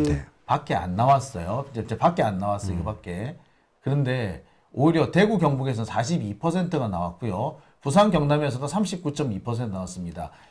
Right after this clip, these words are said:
Speaker 2: 이 대전, 세종, 충청보다 오히려, 어, 높게 나와요. 이제 영남 지역, 영남권에서.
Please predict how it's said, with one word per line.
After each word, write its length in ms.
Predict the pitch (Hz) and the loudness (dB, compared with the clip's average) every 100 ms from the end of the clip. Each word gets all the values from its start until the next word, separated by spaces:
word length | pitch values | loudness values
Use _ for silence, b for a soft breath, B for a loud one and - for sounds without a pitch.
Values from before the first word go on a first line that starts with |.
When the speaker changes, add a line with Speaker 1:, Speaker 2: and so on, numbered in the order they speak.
| - | -8
Speaker 2:
이 140 | 123 | -2
대전, 340 | 139 143 190 | 0 4 2
세종, 320 | 185 156 170 165 | 2 0 0 -2
충청보다 640 | 160 147 170 147 147 139 | -4 -2 -2 0 2 2
오히려, 580 | 104 135 127 113 90 73 b b b _ | 2 -2 0 0 -2 -8 b b b _
어, 340 | 90 95 85 82 | -4 -2 -2 2
높게 320 | 190 214 202 | 2 4 4
나와요. 440 | 139 110 151 127 104 | 6 4 4 2 0
이제 120 | 92 | -2
영남 380 | 104 117 123 113 | 0 0 0 -2
지역, 200 | 117 104 | -2 -2
영남권에서. 880 | 104 117 120 123 101 85 85 67 | -2 -2 -2 -4 -4 -6 -10 -12